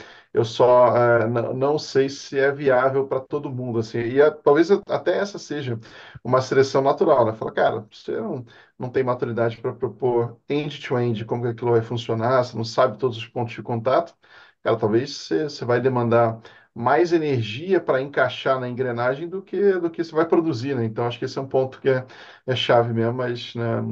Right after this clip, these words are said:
não, não é fácil, né? Eu, a gente tem que sempre setar a expectativa com relação ao que esperar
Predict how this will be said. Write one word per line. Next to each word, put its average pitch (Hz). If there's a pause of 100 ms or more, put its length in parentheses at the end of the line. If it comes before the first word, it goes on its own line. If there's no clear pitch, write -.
(140)
não, 127
não 131
é 143
fácil, 123
né? 113
Eu, - (300)
a -
gente -
tem 175
que 156
sempre 175
setar -
a 135
expectativa 127
com 135
relação 120
ao 117
que 156
esperar 127